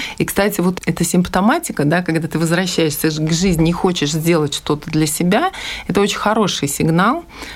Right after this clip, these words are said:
потому как через это мы понимаем, что пошла энергия,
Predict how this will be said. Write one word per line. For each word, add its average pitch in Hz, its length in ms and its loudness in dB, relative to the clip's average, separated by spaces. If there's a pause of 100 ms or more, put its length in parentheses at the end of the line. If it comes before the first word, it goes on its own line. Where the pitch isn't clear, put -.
(140)
потому 185 440 2
как 185 400 -4
через 190 520 0
это 233 300 0
мы 180 160 2
понимаем, 180 640 2
что 175 460 -2
пошла 165 440 0
энергия, 170 600 0